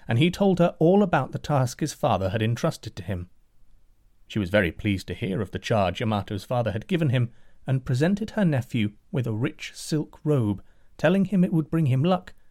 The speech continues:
and perhaps even be of service to him. When Prince Yamato had returned to the palace and bid farewell to his father, he left the court accompanied by his wife,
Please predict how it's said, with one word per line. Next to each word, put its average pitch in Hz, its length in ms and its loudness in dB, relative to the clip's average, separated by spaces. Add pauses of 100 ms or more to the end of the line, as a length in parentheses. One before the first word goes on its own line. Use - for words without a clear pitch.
(160)
and 95 180 -4
perhaps - 520 -4 (140)
even 156 360 0
be 117 160 -4
of 104 100 -6
service 156 500 0
to - 120 -14
him. 90 220 -6 (2000)
When 208 240 2
Prince 208 260 2
Yamato 139 400 2
had 123 140 0
returned 127 460 0
to 117 80 0
the 113 80 -2
palace 120 380 -2
and 101 200 -6
bid 127 160 0
farewell 113 400 2
to 113 100 -2
his 123 160 0
father, 139 380 2 (340)
he 131 140 4
left 165 320 4
the - 80 -6
court - 380 2 (140)
accompanied 175 600 0
by 156 140 4
his 151 200 2
wife, 135 380 2